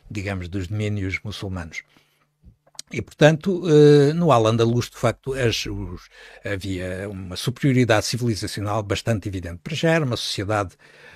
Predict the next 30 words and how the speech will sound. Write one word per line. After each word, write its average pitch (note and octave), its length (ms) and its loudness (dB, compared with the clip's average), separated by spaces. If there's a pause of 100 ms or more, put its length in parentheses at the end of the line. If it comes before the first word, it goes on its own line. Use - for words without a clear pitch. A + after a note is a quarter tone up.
(180)
urbana, A#2 720 2 (380)
eh, G2+ 600 -4
de - 80 -20
características - 720 -8
comerciais, A#2+ 880 2 (260)
eh, F#2+ 480 -8
uma G#2+ 140 -8
sociedade G2+ 500 -4
onde F#2+ 240 -8
a - 20 -8
ciência - 460 -2
estava G2 260 -4
desenvolvida, G2 720 -2
a F#2+ 60 -4
medicina, A#2+ 580 -4
por F#2+ 140 -10
exemplo, A#2+ 640 -4 (460)
eh, A#2 520 -2 (220)
enquanto B2+ 460 0
que A#2 100 -4
isso, - 300 -2
nada A2+ 340 -2
disso A#2+ 340 -4
sucedia B2 320 -4
no, A2+ 160 -4
no G2+ 300 -8
norte A2+ 280 0
da G#2 100 -4
Península - 340 -10
Ibérica. E2+ 460 -12